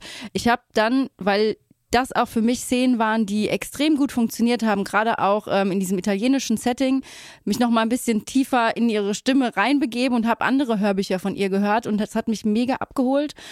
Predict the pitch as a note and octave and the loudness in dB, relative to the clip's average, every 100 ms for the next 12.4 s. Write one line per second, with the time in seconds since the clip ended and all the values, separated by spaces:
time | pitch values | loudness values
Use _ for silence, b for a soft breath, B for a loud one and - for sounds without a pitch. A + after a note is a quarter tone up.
0 | B B G#3+ - B3 B3 G#3+ A3 A#3 - | B B -2 0 0 2 2 0 0 0
1 | G#3+ G#3 G#3 G3+ b b b b G#3+ A#3+ | 0 2 0 -4 b b b b 0 2
2 | A#3+ - - G#3+ G#3 G#3 - A#3 C#4+ C4+ | 0 -4 0 2 2 0 0 2 2 2
3 | A3+ A3 G#3 - G3 A#3+ - G#3 - A3+ | 2 2 0 0 -2 -2 -2 -2 0 0
4 | A#3 A3 - G#3+ - F#3+ G3+ - G3 - | 0 -2 -2 -2 -2 -4 -4 -4 -8 -2
5 | A3+ D#4 F#4+ - B B B G#3+ A3 G#3 | 0 0 -2 -8 B B B 0 2 0
6 | - - G#3 - A3 A#3+ D#4+ D#4 - A3 | -6 -6 -6 -4 0 2 4 2 2 0
7 | A#3+ G#3 C4+ F#4+ - G3+ G3 G3 A3 A#3+ | 0 0 0 0 -2 -2 0 0 0 0
8 | A#3 - G#3+ A#3 - A3+ - A3+ C#4+ D4+ | 0 -2 0 -2 0 0 2 2 0 2
9 | C4 G3 F#3 F3+ - F#3+ F3 - F3+ F#3 | 0 0 0 0 0 -2 -2 -4 -6 -4
10 | G3 A3 G3+ F#3+ - G#3 F#3 - G#3+ A3 | -2 0 0 0 -2 -2 0 -2 -2 0
11 | F#3+ G3 F#3+ F3+ F3+ - E3+ D#3+ E3+ F3+ | 0 0 0 -2 -6 -8 -6 -6 -6 -6
12 | F3 D#3 E3 _ | -6 -6 -10 _